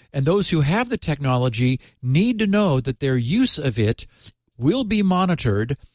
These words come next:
and they will be held accountable. This demonstrates, obviously, the potential for abuse once loopholes are placed into our supposedly secure and private communications. We'd like to believe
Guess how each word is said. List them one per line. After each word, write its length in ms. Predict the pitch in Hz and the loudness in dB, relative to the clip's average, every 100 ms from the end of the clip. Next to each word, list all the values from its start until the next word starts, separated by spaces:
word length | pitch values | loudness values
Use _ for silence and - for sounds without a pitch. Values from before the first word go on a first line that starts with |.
| _ - | _ -10
and 140 | 147 | -2
they 140 | 156 160 | 0 0
will 140 | 147 | 0
be 200 | 123 151 | 2 4
held 240 | 131 127 117 | 4 2 0
accountable. 680 | - 175 190 120 92 - - _ _ _ _ - | -2 0 0 0 -4 -6 -12 _ _ _ _ -8
This 80 | 117 | -2
demonstrates, 720 | 185 277 254 - 113 92 - - - | -2 0 -2 0 -2 -2 -8 -12 -4
obviously, 560 | 110 110 117 - 113 | -2 0 0 0 -2
the 100 | 151 | -2
potential 540 | 110 - 175 220 196 151 | -4 0 0 0 0 0
for 220 | 180 170 | 0 0
abuse 600 | 120 190 247 104 - - _ _ - | 0 0 2 0 -2 -6 _ _ -6
once 320 | 113 175 - | -2 0 0
loopholes 600 | 135 220 - 165 175 143 | -2 -2 0 0 0 0
are 100 | 143 | -2
placed 500 | - 180 185 143 - | -4 -2 0 0 -2
into 380 | - 160 185 151 | -2 -2 0 0
our 140 | 139 | 0
supposedly 680 | 139 - - 180 185 160 156 | -2 -4 0 0 0 -2 -4
secure 520 | 147 - - 185 175 151 | -2 -4 -4 -2 0 0
and 140 | 131 | -2
private 340 | 160 147 127 | 0 0 0
communications. 880 | - 120 120 117 196 202 110 92 - - - - _ | -2 0 0 0 0 2 0 -4 -8 -10 -20 -20 _
We'd 220 | 127 139 | -2 0
like 280 | 127 233 311 - | 0 0 -2 -6
to 80 | |
believe 580 | 131 131 127 107 110 139 | -6 -2 0 2 0 -2